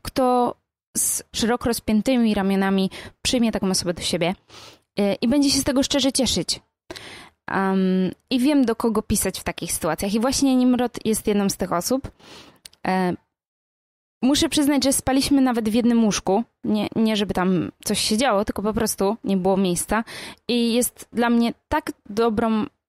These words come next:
duszą, że nie, nie miałam z tym w ogóle żadnego problemu.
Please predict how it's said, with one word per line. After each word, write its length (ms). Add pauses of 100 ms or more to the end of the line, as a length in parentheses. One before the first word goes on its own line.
(300)
duszą, 640
że 540 (480)
nie, 220 (100)
nie 260
miałam 260
z 120
tym 280
w 60
ogóle 200
żadnego 280
problemu. 380